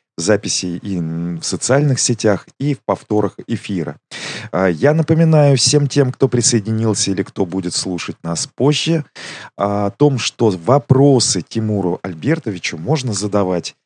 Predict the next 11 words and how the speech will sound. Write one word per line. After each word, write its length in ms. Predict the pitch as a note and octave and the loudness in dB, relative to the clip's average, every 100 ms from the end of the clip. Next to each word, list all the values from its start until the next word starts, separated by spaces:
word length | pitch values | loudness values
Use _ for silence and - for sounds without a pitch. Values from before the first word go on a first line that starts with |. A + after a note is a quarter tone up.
| _ _ | _ _
в 40 | - | -2
чате 420 | C3 C#3 C3+ G#2+ | 2 2 2 -4
«Нефтерадио» 1000 | F2 A#2 C3+ - B2 A#2+ G2 D#2+ D#2 D2 _ - - _ | -4 -4 -4 0 2 2 2 0 -4 -4 _ -20 -20 _
по 220 | C#3 D#3+ - | 2 2 2
адресу 640 | B2 A2+ A2 - G#2+ G#2 _ _ | 0 2 -2 0 -2 -2 _ _
сайт, 640 | - A#2+ G2+ F2+ - - | -2 2 2 2 -2 -10
э, 340 | - G2+ G2 F#2+ | -6 -4 -4 -4
нефтерадио 680 | F#2 B2 - C3+ B2 B2 A2+ | -2 -4 0 0 2 0 0
точка 420 | G#2+ F#2+ - A2 | 0 0 -2 -2
онлайн, 640 | B2 A2 G2 F#2+ G#2 C3 C3+ | 0 0 0 -2 -2 -4 -6
страница 600 | - - A2 G#2+ F#2 A2+ | -8 -2 -2 -2 -4 -6